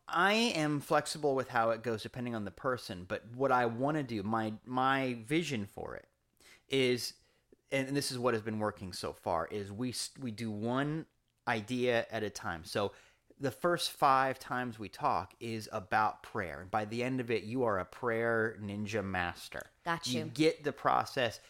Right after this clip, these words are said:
Speaker 1: You've built it into a habitual part of your life. And the process that I came up with, you know, there's lots of processes and there's no right or wrong, but I gotta tell you, the process that I use for prayer has changed my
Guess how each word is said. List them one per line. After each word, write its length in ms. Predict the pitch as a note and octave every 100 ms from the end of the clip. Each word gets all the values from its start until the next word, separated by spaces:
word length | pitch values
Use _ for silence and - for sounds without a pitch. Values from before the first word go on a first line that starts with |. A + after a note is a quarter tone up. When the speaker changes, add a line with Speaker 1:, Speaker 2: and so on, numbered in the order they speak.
| -
Speaker 1:
You've 280 | C3+ A2+ G#2
built 320 | C#3 D3+ -
it 80 | C3
into 300 | B2+ B2 A2+
a 20 |
habitual 560 | G#2+ A2 A#2 - A#2 G#2+
part 320 | - A2 G#2
of 100 | G2+
your 140 | F#2+
life. 440 | F#2+ F#2+ F#2+ - - - - -
And 320 | A#2+ A#2 A2+ - _ _ _ _ C#3+
the 160 | C#3+
process 680 | - D#3 D3 F3+ G3 D#3+ -
that 180 | B2+ A2+
I 180 | A#2+
came 320 | A#2 - A#2+ A2+
up 220 | B2 -
with, 280 | F#2+ F2+ - _ _
you 80 | B3+
know, 60 | C4
there's 200 | B3+ B3
lots 200 | B3 A#3
of 80 | -
processes 520 | E3 - G3 A#2 A#2+
and 100 | D3+
there's 140 | E3+
no 120 | G3+
right 260 | D#3 D3 C3+
or 60 | A#2
wrong, 280 | C#3 C#3+
but 140 | G#2+ E2+
I 100 | A2+
gotta 220 | B2+ A#2+
tell 240 | - D#3+
you, 160 | D3+ G2 - - _ -
the 180 | B2+
process 580 | - D3 C3+ E3+ - D3+
that 180 | - B2+
I 160 | A#2+ B2+
use 320 | B2+ C3 B2+
for 180 | - A2+
prayer 420 | - C3+ B2+ A2+
has 220 | G#2 G2+
changed 760 | - - E3 F3 B2+ F#2+ - G2+
my 200 | E2